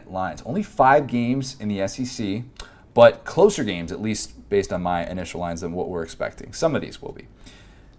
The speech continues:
Mississippi State travels to College Station. I'm thinking coming off of,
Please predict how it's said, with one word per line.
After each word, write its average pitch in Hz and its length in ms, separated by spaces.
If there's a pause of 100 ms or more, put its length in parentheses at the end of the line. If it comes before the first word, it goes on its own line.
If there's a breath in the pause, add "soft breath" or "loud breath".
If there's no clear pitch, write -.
(160)
Mississippi 175 440
State 139 260
travels 113 600
to - 80
College 101 300
Station. 92 600 (1000 soft breath)
I'm 185 260
thinking 156 600
coming 147 340
off 127 300
of, 110 340